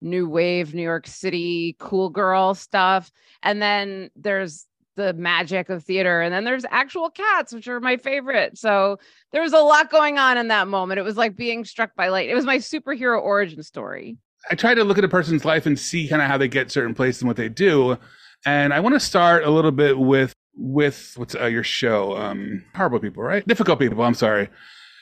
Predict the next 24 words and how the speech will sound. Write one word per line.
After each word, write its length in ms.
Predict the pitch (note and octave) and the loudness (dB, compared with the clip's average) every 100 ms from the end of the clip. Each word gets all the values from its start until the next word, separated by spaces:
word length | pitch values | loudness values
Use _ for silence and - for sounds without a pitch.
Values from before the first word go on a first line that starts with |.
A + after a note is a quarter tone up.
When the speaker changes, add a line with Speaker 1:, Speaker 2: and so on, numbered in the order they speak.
| _ _ | _ _
Speaker 2:
Because, 440 | F#3 G#3 F#3+ D#3+ D#3+ F#3 | 0 4 2 2 -4 0
you 80 | |
know, 340 | G3 F#3+ F#3 E3+ | 4 6 6 4
you 200 | E3+ E3+ | 2 0
see, 480 | - - A#3+ A3+ F3+ | 0 0 2 2 2
I 80 | |
feel 180 | F3+ C#4 | 2 2
like, 380 | C4 G3+ D3+ - _ - | 4 2 -2 -12 _ -2
again, 260 | D#3+ G3 | 2 4
if 140 | E3+ D#3+ | 4 4
I 140 | E3+ | 2
define 440 | D3 D#3 F#3+ G3+ F#3+ | 0 0 2 4 6
you 140 | F3+ | 6
as 100 | D3+ | 6
I 80 | D3+ | 4
do 100 | D3 | 4
myself, 420 | D3 D3 A3+ G3 F3 | 2 2 2 2 2
that 100 | C#3+ | 0
theater's 360 | F#3 F3+ E3+ | 2 4 4
just 140 | D3 D#3 | 2 2
in 100 | D3 | 2
our 120 | B2 | 2
blood, 600 | G#2 G3+ G3 C#3 C3+ B2+ - _ | 2 2 4 4 2 0 -6 _
then 720 | C3+ C3+ E3 E3 D#3+ D#3+ D3 | -4 2 4 4 4 4 2